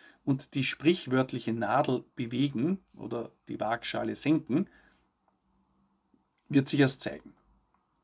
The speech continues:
Es gibt aber auch hier schon erste Anzeichen für ein deutliches Ja. Harald Malmgren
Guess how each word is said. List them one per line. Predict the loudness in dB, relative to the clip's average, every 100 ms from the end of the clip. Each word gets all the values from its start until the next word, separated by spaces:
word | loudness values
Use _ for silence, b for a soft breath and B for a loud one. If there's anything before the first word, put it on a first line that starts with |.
| _ _ _ _ _ _ -6
Es | -2
gibt | 2 6
aber | 6 6
auch | 4
hier | 2 4
schon | 4 -2 -2
erste | -2 -2 -4 -4
Anzeichen | -4 -4 -6 -8 -4 -4 -6 b _
für | 4
ein | 4 4
deutliches | 0 -6 -6 -4 -4 -4
Ja. | -6 -6 -16 _ _ _ _ _ _
Harald | 6 8 10 10 8 2
Malmgren | 6 10 10 8 2 -2 0 0 -2